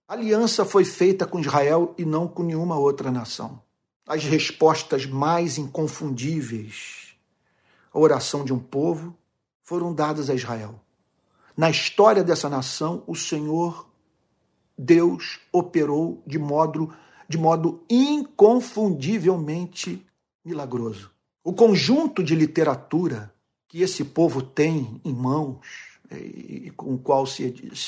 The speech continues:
é, é, é edificado, sabe? O Senhor só compartilhou com ele. Ninguém mais teve acesso a informações tão santas, belas, simétricas, gloriosas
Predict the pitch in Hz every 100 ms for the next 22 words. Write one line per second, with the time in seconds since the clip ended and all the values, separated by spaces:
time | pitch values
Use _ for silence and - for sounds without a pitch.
0 | - - - - - - - - - -
1 | 147 120 131 131 139 160 156 127 - _
2 | _ _ _ _ 208 180 _ _ _ _
3 | _ _ 226 - 226 220 233 214 208 196
4 | - 160 156 147 107 98 _ _ _ 214
5 | 320 165 202 190 135 147 127 - 131 127
6 | - - 139 - 135 131 131 131 123 -
7 | 143 139 131 - _ _ _ _ 214 233
8 | - - 143 143 135 - 117 131 151 160
9 | 143 120 - 170 135 156 156 - 139 143
10 | 160 190 151 143 156 127 104